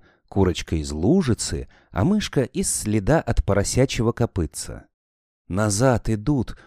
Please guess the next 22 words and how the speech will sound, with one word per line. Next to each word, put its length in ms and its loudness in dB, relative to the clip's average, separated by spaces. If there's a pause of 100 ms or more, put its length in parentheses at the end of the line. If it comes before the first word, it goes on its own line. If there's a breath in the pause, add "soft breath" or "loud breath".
(140 soft breath)
у 120 -2
бабушки 560 -2
вода 360 2 (140)
трёх-плёх, 1800 2 (320)
у 140 0
внучки 420 0
трёх-плёх, 680 0 (200)
у 120 -2
курочки 520 0 (160)
трёх-трёх, 840 0
плёх-плёх, 680 2 (300)
у 80 -4
мышки 480 0 (300)
трёх-трёх-трёх, 960 0 (180)
плёх-плёх-плёх. 1120 2 (500)
Вот 480 6
раз 600 4
наши 460 -2
водоносы 720 0
пошли 520 -4
за 160 -2
водой. 560 -4